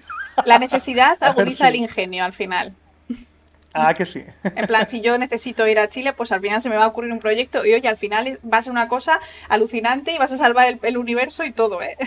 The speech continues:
Speaker 2: <laughs> Todo por ir a Chile. <laughs> Maravilloso.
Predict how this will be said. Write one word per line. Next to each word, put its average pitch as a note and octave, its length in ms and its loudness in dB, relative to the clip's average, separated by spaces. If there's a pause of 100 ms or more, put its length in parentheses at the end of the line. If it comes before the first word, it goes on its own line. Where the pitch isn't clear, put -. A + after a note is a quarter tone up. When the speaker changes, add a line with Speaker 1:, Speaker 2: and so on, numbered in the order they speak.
(220)
Speaker 2:
<laughs> - 500 -12
Todo D#4 200 4
por C#4 160 4
ir C4+ 120 4
a B3+ 120 8
Chile. A3 340 4 (480)
<laughs> - 1160 -8
Maravilloso. A3 640 2